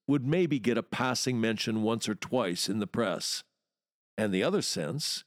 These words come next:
it was very much a case of trial by newspapers. For example,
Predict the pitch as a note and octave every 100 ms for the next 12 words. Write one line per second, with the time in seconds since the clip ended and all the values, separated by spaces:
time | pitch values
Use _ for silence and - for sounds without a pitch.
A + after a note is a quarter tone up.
0 | - G#2 G#2 F#2 G2+ C3 C3 A#2 A#2 -
1 | - A2+ - A#2 - A#2 - - B2 A#2
2 | G#2+ G2 G#2 A2+ A#2+ - G#2 F2+ E2 F#2
3 | - - - _ _ _ _ _ _ _
4 | - C3 B2+ A#2+ D3 C#3+ A#2 E3 G#3+